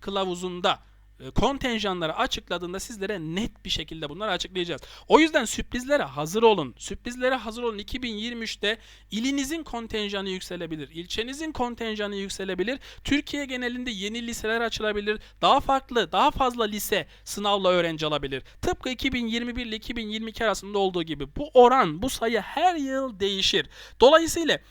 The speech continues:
iki bin yirmi ikinin böyle bir güzelliği vardı. Neye göre?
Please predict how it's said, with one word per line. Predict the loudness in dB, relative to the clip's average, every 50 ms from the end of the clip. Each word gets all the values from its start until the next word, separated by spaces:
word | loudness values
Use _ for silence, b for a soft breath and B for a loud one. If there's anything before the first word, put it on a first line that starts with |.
| b b b
iki | -2 0 0 0 0
bin | 0 -2
yirmi | 0 -2 0 0 -2 -2
ikinin | -2 -4 -4 -4 -4 4 8
böyle | 8 8 8 8 4 0
bir | -2
güzelliği | -4 -4 -2 0 -2 -2 0 0 0 2
vardı. | 2 0 0 -2 -4 -4
Neye | 0 0 2 2 2
göre? | 4 4 4 2